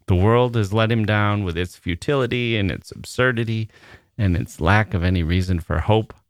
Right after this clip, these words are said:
The adults around him are caricatures, busy performing tasks that will let them, that will get them nowhere, and unable to untangle the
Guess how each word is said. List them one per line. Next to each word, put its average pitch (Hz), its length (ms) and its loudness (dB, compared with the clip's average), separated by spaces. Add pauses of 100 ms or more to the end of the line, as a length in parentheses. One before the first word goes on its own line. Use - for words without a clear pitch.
(760)
The 98 120 4
adults 113 360 0
around 117 320 2
him 117 220 0
are 78 120 0
caricatures, 107 880 -2 (640)
busy 95 260 2
performing 92 580 2
tasks - 720 -2 (400)
that - 160 -2
will - 160 -4
let 90 220 0
them, 87 360 0 (180)
that 95 140 2
will 98 120 2
get 107 260 -2
them 95 180 0
nowhere, 87 420 0 (800)
and 92 260 0
unable 113 520 2
to 92 220 -2
untangle 90 680 -2
the 80 240 -6